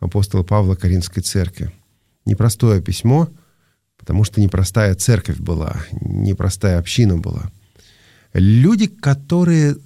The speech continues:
с одной стороны, считали себя настолько духовными, что им уже не надо учиться.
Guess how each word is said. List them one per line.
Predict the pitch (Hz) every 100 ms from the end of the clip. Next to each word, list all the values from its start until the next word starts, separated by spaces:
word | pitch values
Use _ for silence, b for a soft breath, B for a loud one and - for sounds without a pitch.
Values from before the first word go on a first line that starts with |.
| _
с | -
одной | 131 151 160
стороны, | - 131 135
считали | - 135 139 127
себя | 123 123 117 -
настолько | 113 107 208 -
духовными, | 180 - 147 107 87 85 - _ _ _ _ _ _ _
что | - 170
им | 170
уже | 147
не | 156
надо | 156 139 127
учиться. | 120 - - - 98